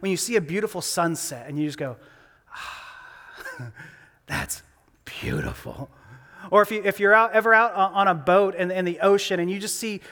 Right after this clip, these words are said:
the water that goes on forever and ever and ever, and you don't feel like there's an end to it, and you're going, <sighs>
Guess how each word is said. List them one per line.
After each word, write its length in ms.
the 100
water 580
that 140
goes 300
on 220
forever 600
and 100
ever 320
and 80
ever, 160
and 60
you 40
don't 140
feel 100
like 80
there's 160
an 220
end 340
to 140
it, 40
and 80
you're 80
going, 240
<sighs> 720